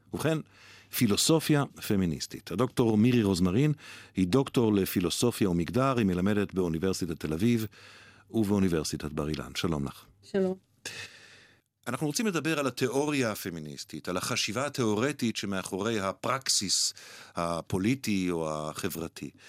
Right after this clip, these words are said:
Speaker 1: ואני, את יודעת, אני יכול לשוות בנפשי תנועות אחרות של שוויון זכויות, למשל, שהתיאוריה פחות נחוצה להם, שיש לה,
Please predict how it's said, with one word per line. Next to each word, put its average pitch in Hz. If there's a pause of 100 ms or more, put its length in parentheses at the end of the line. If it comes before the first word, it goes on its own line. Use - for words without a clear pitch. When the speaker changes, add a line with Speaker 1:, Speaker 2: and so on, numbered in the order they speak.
(440)
Speaker 1:
ואני, 113
את -
יודעת, 185
אני 123
יכול 190
לשוות 147
בנפשי 143
תנועות 117
אחרות 110
של 90
שוויון 90
זכויות, 90
למשל, 71 (380)
שהתיאוריה 120
פחות 156
נחוצה 139
להם, 85
שיש -
לה, 123